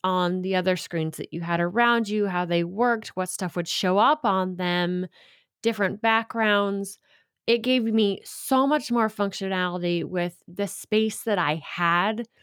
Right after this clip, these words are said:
that it was one reason that I had to stay there. And that ties into the other applications, right?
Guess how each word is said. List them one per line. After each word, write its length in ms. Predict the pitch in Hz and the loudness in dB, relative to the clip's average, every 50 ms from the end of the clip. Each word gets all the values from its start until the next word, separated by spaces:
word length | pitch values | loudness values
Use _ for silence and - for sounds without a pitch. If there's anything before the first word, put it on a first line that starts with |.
| _ _ _ _ - | _ _ _ _ 0
that 140 | 208 208 220 | 2 2 2
it 100 | - - | 4 2
was 180 | 214 214 202 | 0 0 0
one 200 | 196 196 190 196 | -2 -2 -2 0
reason 420 | 190 185 190 185 196 196 196 - - | 0 -2 -2 -2 -2 -2 -2 -2 -2
that 80 | 180 | 0
I 80 | 180 175 | 0 0
had 240 | 165 160 180 170 165 | 0 -2 -2 -2 -2
to 60 | 170 | -4
stay 340 | - - - 208 214 220 202 | -6 -4 -2 0 2 2 2
there. 160 | 185 175 180 | 4 4 4
And 160 | 180 190 202 | 4 4 4
that 160 | 208 214 214 | 2 2 0
ties 280 | - 240 233 233 180 196 | 0 0 0 2 2 2
into 340 | 185 190 185 - 202 208 185 | 0 0 0 -2 -2 -2 0
the 160 | 202 196 180 | 2 2 2
other 180 | 170 170 180 | 2 4 4
applications, 800 | 180 156 160 - 175 - 214 254 269 - - 180 156 151 151 - | 2 2 2 -2 -6 -4 -2 -2 -2 -2 -2 -2 -4 -4 -4 -4
right? 320 | 185 170 160 170 180 170 | -2 0 2 2 2 0